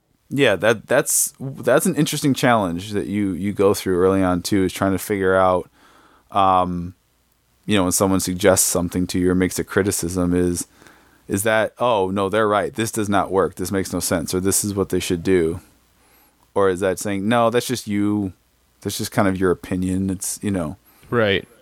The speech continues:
Speaker 2: Injecting your voice, like you said.
Speaker 1: Yeah.
Speaker 2: So, well, and also, like you said earlier, when you are pulling from the well of ideas in your head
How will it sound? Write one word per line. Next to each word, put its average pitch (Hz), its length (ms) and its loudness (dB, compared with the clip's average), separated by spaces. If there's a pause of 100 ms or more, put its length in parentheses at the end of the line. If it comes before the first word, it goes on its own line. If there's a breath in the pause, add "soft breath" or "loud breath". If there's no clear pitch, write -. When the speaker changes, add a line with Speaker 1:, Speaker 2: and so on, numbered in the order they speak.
Speaker 2:
Injecting 104 520 -2
your 104 140 2
voice, 101 340 0
like 95 140 -2
you 95 100 -2
said. 92 320 -4 (220)
Speaker 1:
Yeah. - 240 2 (640 loud breath)
Speaker 2:
So, - 340 0
well, 147 360 0
and 127 220 0
also, 151 280 -2
like 123 140 0
you 123 60 0
said 123 160 -2
earlier, 120 320 0
when 120 240 -2
you 110 400 0 (200)
are 110 120 -2
pulling 120 380 -2
from 113 220 -4
the 101 340 -2
well 107 220 0
of 107 80 0
ideas 107 440 0
in 107 80 -4
your 101 140 0
head 110 460 0